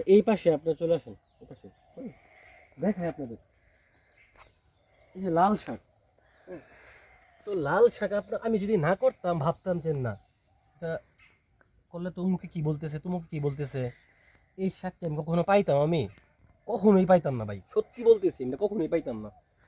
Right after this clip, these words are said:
আগে কখনো পাইছি আমি? এই যে আপনার ফুলকপি, পাতাকপি, তো এই সুন্দর গাছগুলো দেখলেই তো মন জুড়ায় যায় ভাই। আমি কি এটা কখনো এই ফলগুলো পাইতাম যদি না করতাম, যদি ভাবতাম যে না আমার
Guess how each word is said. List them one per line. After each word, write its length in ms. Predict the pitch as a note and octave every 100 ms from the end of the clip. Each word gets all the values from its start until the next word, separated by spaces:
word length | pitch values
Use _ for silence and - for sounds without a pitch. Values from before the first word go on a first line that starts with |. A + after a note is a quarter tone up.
| _ _ _ -
আগে 140 | G#3
কখনো 320 | A3 G#3 F#3
পাইছি 300 | G3 G#3 E3+
আমি? 200 | E3+ A3 - _ _ _ _ -
এই 120 | G3+
যে 140 | F3+ G#3+
আপনার 320 | - G#3 C4 F#4+ _ _ _ _ _
ফুলকপি, 640 | - B3+ B3 A#3+ - D#4 - _ _ _ _ _ _ -
পাতাকপি, 540 | A#3 B3 G#3 F#3 B2 - - - - _ - - _ _ -
তো 80 | - - -
এই 220 | A#3 C#4
সুন্দর 520 | C4 - G3+ A3+ B3+ G3
গাছগুলো 480 | D#3+ E3 D#3+ G#3+
দেখলেই 500 | D#3 D#3 A3 - G3+
তো 180 | G3+ A3+
মন 240 | G#3+ A3 G3+
জুড়ায় 320 | A3 A3 F3
যায় 180 | D3 A#2+
ভাই। 200 | G#2 F#2+ _ _ _ _ _ _ - _ _ _ -
আমি 180 | F#3 F3+
কি 100 | F3
এটা 100 | F3+
কখনো 260 | F#3+ F#3+
এই 100 | F#3+
ফলগুলো 320 | G#3 G#3+ G3 E3+
পাইতাম 400 | G#3+ G#3 D#3+ C#3
যদি 120 | D3+
না 140 | E3+
করতাম, 460 | F#3+ - D#3 C3 G#2 _ _ _ D4+
যদি 100 | D#4
ভাবতাম 420 | D#4+ - - E4+
যে 120 | D#4
না 140 | D#3 D#4+
আমার 180 | D#4+